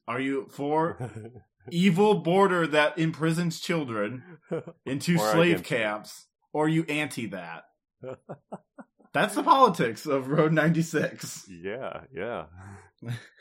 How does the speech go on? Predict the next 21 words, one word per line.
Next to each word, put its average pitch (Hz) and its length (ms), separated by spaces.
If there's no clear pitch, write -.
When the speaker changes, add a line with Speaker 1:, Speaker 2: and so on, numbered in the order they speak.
Speaker 1:
The 139 260
world 160 460
is 135 420
very, 170 320
very 151 260
simple. 104 580
Speaker 2:
Black 110 420
and 113 300
white. 92 360
Speaker 1:
It's 107 60
Speaker 2:
No 120 100
Speaker 1:
not 143 80
even 269 140
Speaker 2:
gray. 202 60
Speaker 1:
black 208 180
and 170 100
white. 175 260
It's 156 200
more 214 200
like, 175 460
<laughs> 165 120